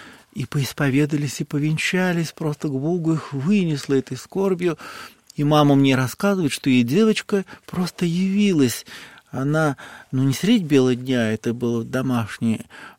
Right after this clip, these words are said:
м, какой-то атмо-, обстановке, но девочка отвечала ей на вопросы, и мама, светская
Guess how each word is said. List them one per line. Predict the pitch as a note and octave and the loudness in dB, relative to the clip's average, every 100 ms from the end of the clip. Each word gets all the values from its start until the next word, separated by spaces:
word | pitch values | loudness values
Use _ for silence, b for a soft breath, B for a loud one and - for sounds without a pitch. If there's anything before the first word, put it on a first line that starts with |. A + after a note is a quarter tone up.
| - | -8
м, | A#2 A2+ | -6 -4
какой-то | - A#2 A2+ - A2+ | -6 -6 -6 -4 -6
атмо-, | G#2+ A#2 A2 G#2+ | -4 -4 -4 -6
обстановке, | A2 - B2 B2 G#3 G#3+ - D3 | -10 -6 -4 0 2 0 -2 -4
но | C#3 C#3 B2+ B B B A#2 | -2 -2 -4 B B B -2
девочка | C3+ D#3+ - D#3+ | 0 0 -2 -4
отвечала | - D#3 - F3 E3+ | -4 -6 -2 0 0
ей | D#3+ E3 | 2 2
на | D#3+ | 2
вопросы, | E3 E3 F3 F#3 F#3+ - E3 D3 B B | 0 -2 0 2 2 0 -4 -4 B B
и | D#3 E3 | -2 4
мама, | G3 F#3 D3+ A#2+ B B - | 6 6 6 2 B B -20
светская | - D#3 E3+ C#3+ - - C#3+ B2+ A#2+ A2 | -6 0 2 2 -2 -10 -4 -2 -2 -4